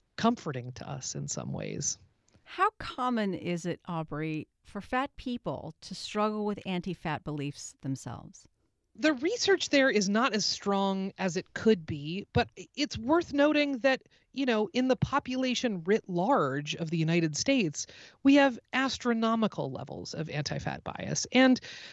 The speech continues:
Speaker 1: most Americans are, according to their B M Is,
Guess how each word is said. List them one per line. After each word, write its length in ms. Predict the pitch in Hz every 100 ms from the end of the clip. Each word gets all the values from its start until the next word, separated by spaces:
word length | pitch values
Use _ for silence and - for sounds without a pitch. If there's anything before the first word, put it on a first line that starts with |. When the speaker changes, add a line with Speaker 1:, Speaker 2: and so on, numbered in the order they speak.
| - - _ 208
Speaker 1:
most 460 | 214 254 269 -
Americans 640 | 233 226 220 214 214 190 185
are, 380 | 175 180 180 175
according 360 | - 180 175
to 100 | 160
their 200 | 170 170
B 240 | 160 175 170
M 160 | 160
Is, 340 | 156 156 156